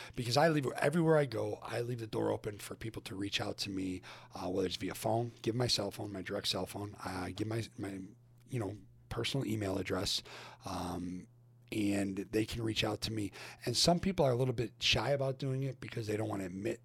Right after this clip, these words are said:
they have challenges. But the truth of the matter is we all have challenges. Challenges aren't negative. They're positive. Um, i-, increasing your self-awareness and realize you need to grow are a positive. But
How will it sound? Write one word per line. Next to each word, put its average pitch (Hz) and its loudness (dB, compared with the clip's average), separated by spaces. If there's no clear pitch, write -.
they 104 -2
have - -6
challenges. 127 0
But 135 -2
the 131 -6
truth 185 0
of 120 -10
the - -8
matter 131 2
is 101 -4
we 117 -4
all 175 4
have 104 -4
challenges. 135 -4
Challenges 196 2
aren't - -2
negative. - 0
They're - -4
positive. 123 -2
Um, - -4
i-, 135 2
increasing 147 2
your 135 -2
self-awareness 127 2
and 110 -2
realize 110 2
you 110 -4
need 110 -6
to 104 -4
grow 107 0
are 101 0
a 90 -8
positive. 113 -2
But 135 6